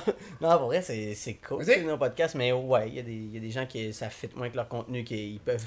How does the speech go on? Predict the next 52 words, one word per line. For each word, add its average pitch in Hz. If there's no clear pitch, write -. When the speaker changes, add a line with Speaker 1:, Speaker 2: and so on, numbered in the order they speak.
Speaker 2:
Mais 156
Speaker 1:
juste 247
Speaker 2:
tu -
sais, 139
Speaker 1:
répondre. 139
Speaker 2:
tu -
sais, -
je -
peux 147
exactement 165
comprendre. 185
Moi, 196
ça 185
m'a 156
fait 196
avec 175
mon 147
coloc. 147
Mon 143
coloc, 170
il 165
m'a 135
parlé, 135
puis 147
mon 127
coloc, 143
il -
a 113
envie 127
de -
se 139
partir 131
une 135
chaîne 147
YouTube, 135
tu 117
sais. 131
Il 123
veut 147
se -
Speaker 1:
Ah 214
Speaker 2:
faire, 240
Speaker 1:
ouais ? 226
Speaker 2:
il, 170
il 160
veut 214
se 220
partir 202
une 208
chaîne 202
YouTube, 196
mais 151